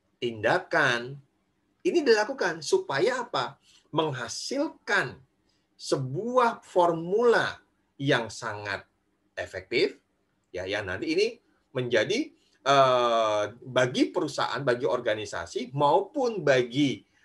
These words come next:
eh, apa namanya, bagi pelanggan ini adalah yang terbaik.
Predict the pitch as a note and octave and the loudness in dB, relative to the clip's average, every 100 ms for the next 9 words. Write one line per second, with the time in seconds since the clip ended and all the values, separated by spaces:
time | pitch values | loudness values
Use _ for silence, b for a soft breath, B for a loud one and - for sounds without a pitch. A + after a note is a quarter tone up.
0 | b - A#2 A#2 G#2 G#2+ D#3 D#3+ B2+ A2 | b -2 2 2 2 -2 -4 -4 -6 -6
1 | B2 D3+ G#2 G2 A2+ - A2+ G#2+ G#2+ G#2+ | -6 -4 -4 -4 -8 -4 -4 -2 -2 -2
2 | G#2+ B2+ F3+ B2+ A2 C#3 D3 - _ C#3 | -4 -4 -2 -2 -2 -2 -4 -12 _ -4
3 | C#3 D3 C#3+ C3+ F#2+ | -2 0 2 2 0